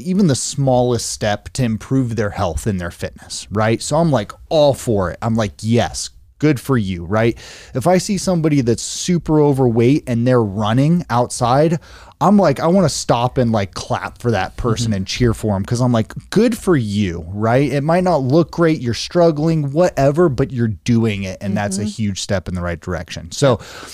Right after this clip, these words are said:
Speaker 1: so I wanna preface this by,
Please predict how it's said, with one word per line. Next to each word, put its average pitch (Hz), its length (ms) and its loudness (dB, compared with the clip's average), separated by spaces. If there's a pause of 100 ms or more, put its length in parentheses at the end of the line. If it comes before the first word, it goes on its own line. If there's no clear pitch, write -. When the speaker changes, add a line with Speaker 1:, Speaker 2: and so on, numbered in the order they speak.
(260)
Speaker 1:
so 156 200 2
I 151 40 2
wanna 196 240 4
preface - 840 -2
this 104 360 -4
by, 98 520 -2